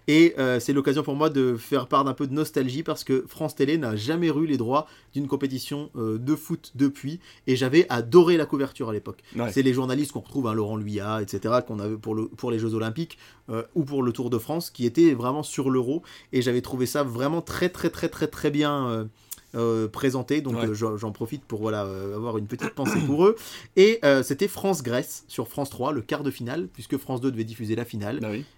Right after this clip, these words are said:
Speaker 1: Mais malheureusement pour nous, ça s'est arrêté là. C'est la défaite de la France ce jour-là. À noter quand même que l'Euro deux mille quatre, c'est l'Euro sans doute le plus fou de l'histoire du foot, puisque la Grèce,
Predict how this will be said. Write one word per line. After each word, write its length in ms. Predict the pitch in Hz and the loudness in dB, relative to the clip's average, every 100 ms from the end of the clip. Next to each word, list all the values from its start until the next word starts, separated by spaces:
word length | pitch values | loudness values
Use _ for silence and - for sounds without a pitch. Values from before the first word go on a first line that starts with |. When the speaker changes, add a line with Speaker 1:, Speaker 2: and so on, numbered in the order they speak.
| - | -6
Speaker 1:
Mais 220 | 127 156 151 | 0 0 0
malheureusement 460 | 120 131 117 131 | -2 0 -2 -4
pour 180 | 113 104 | -4 -4
nous, 100 | 127 | -4
ça 140 | 143 | -6
s'est 180 | 113 139 | -6 -4
arrêté 260 | 117 113 104 | -4 -4 -6
là. 120 | 98 | -8
C'est 140 | - 117 | -6 -4
la 100 | 110 | -2
défaite 320 | 131 170 151 | -2 -2 -2
de 80 | 127 | -2
la 120 | 123 | -4
France 420 | - 117 - - - | -8 -14 -14 -18 -12
ce 160 | - | -6
jour-là. 380 | 123 120 110 - - - - - - | -2 -2 -2 -4 -8 -20 -20 -10 0
À 120 | 151 | 2
noter 260 | 147 160 | 4 4
quand 80 | 175 | 4
même 120 | 151 | 2
que 80 | 143 | 2
l'Euro 220 | 131 123 | 2 2
deux 80 | 127 | 0
mille 160 | 123 110 | -2 -2
quatre, 180 | 156 151 | -4 -2
c'est 120 | 123 | -2
l'Euro 240 | 120 139 | 0 -2
sans 100 | 135 | -2
doute 160 | 117 113 | -4 -6
le 60 | |
plus 180 | 98 110 | -8 -8
fou 220 | 104 190 | -6 -6
de 20 | 151 | -4
l'histoire 300 | 131 131 110 | -4 -4 -4
du 80 | |
foot, 160 | 95 160 | -4 -8
puisque 220 | - 117 - | -8 -14 -8
la 160 | 107 | -6
Grèce, 460 | 107 254 311 - | -2 0 0 -2